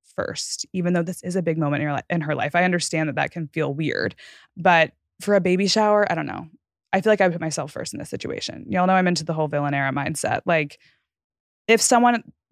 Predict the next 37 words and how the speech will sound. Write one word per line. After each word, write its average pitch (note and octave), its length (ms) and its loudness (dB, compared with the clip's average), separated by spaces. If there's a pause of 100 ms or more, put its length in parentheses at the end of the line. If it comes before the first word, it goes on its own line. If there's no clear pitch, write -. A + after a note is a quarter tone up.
(140)
that's F#3+ 240 2
not F#3+ 140 2
to F#3 80 -4
say, D#3+ 160 2
if D3+ 80 -2
someone F#3 240 0
has D#3+ 220 0
put - 180 -6
me D#3+ 140 -2
first D3+ 360 -4
and D#3+ 140 -6
prioritized D3+ 560 -2
me, F#3 160 -2
like, D#3 260 0 (400)
my F#3 200 4
best F3+ 200 2
friend F3+ 140 -2
from E3+ 120 -2
college D3 500 0
who D#3+ 100 -2
I D3 60 2
met, C3+ 260 -2 (360)
Laurel, C#3+ 340 0
who D#3 100 -6
I D3+ 40 -2
need D3 140 -2
to C#3+ 60 -6
have C#3+ 80 -10
on - 80 -8
this C#3+ 100 -10
podcast, - 480 -10
by - 80 -8
the D3+ 80 -2
way, D#3+ 220 0 (560)
her G#3+ 180 4
and A#3 100 4
I E3 380 4